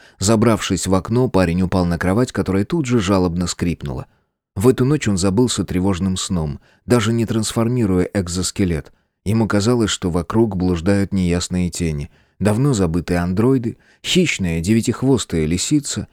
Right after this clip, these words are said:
бои на арене, где он раз за разом умирает. Проснулся в холодном поту, чувствуя чей-то взгляд. Селена расположилась в кресле и смотрела на брата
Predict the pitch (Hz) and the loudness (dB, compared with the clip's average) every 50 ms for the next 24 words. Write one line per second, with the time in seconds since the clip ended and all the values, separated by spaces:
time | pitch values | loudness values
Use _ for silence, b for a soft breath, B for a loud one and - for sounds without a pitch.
0 | _ _ _ - 90 110 117 127 139 151 151 139 131 123 120 117 110 113 113 101 | _ _ _ 0 2 4 4 4 4 4 2 2 2 0 0 2 2 2 2 2
1 | 92 87 80 - b b b b 104 104 107 113 113 131 147 147 120 95 101 107 | 0 -4 -8 -12 b b b b -2 2 2 4 4 4 2 2 2 0 0 0
2 | 101 90 85 92 90 87 90 90 87 98 92 92 92 90 90 85 78 78 76 73 | 0 -2 -2 0 0 0 0 0 0 0 0 0 0 0 0 0 -2 -2 -2 -4
3 | 69 71 - - _ _ _ _ _ _ _ _ _ _ - - - 104 - - | -4 -8 -10 -16 _ _ _ _ _ _ _ _ _ _ -2 0 0 2 2 2
4 | 147 147 - - 92 - - 95 92 101 95 101 95 85 - 80 76 - 85 82 | 0 2 2 0 -2 -2 0 0 2 2 2 2 0 0 0 -2 -4 -4 -6 -6
5 | 78 - - 113 107 - - 98 98 92 - - 85 80 73 - 85 78 76 78 | -4 -2 -2 -2 -2 -2 -2 -2 -2 -2 -2 -2 -4 -4 -4 -4 -6 -8 -6 -8
6 | 69 - 71 67 62 60 - - _ _ _ _ _ _ _ _ - - - 107 | -6 -6 -6 -6 -6 -8 -10 -16 _ _ _ _ _ _ _ _ -8 -2 0 2
7 | 107 107 104 95 92 92 - - - 87 87 85 90 95 92 85 - - - - | 4 4 4 2 2 0 -2 -2 0 0 0 0 0 -2 -2 -2 -4 -6 -6 -2
8 | - 104 104 - - 82 80 76 - 87 85 80 - 92 87 87 85 85 85 85 | -2 0 0 -2 -2 -4 -4 -4 -4 -4 -4 -2 -2 -2 -2 0 -2 -2 -2 -4
9 | 80 80 82 71 69 - 71 - | -4 -4 -4 -4 -6 -6 -10 -14